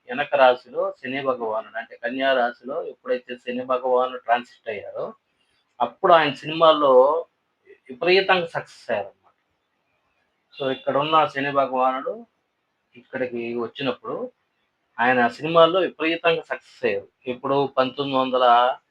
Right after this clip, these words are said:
నలభై నుంచి ఆయనకి ఏలినాటి శని స్టార్ట్ అయింది. ఆయన ఇరవై మూడులో పుట్టారు. ఆ, నలభై, నలభై రెండు నుంచి ఏలినాటి శని వచ్చింది. ఆ టైంలో ఆయన విపరీతంగా సక్సెస్ అయ్యారు. తర్వాత ఆయన రాజకీయాల్లోకి వచ్చినప్పుడు కూడా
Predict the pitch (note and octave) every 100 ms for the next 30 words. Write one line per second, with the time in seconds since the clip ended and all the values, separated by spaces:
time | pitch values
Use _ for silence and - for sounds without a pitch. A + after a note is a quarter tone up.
0 | _ _ _ - A#2 C3 C3+ C3+ D3+ F3
1 | E3 B2 B2+ C#3 C3 B2 B2+ C3 G#2+ G#2
2 | G#2 F#2+ _ _ _ _ - A2+ A2+ A2
3 | B2 B2+ B2+ B2 B2+ C3 C3 A#2+ - A#2
4 | E3+ B3 - _ _ _ _ _ A2 G#2+
5 | G#2+ G2+ G2 G2 - - A2+ B2+ B2+ C3+
6 | C3 - A#2 A#2+ A#2+ B2 A#2+ A#2+ A#2 C#3
7 | - C3+ B2 B2 B2+ A#2+ - G#2+ G#2+ _
8 | A2 E3+ A#3 - C3 B2 B2 C#3 E3+ D#3
9 | C3 A#2+ C#3+ D3 D3+ D3+ E3 C3 - _
10 | G#2+ G2+ G2+ _ _ _ _ _ _ _
11 | D3+ F3 G3 F#3+ E3 C#3+ B2+ C3 D3 -
12 | E3+ D#3 C#3+ C3 C3 B2+ B2+ B2 B2 C3+
13 | D#3+ G3+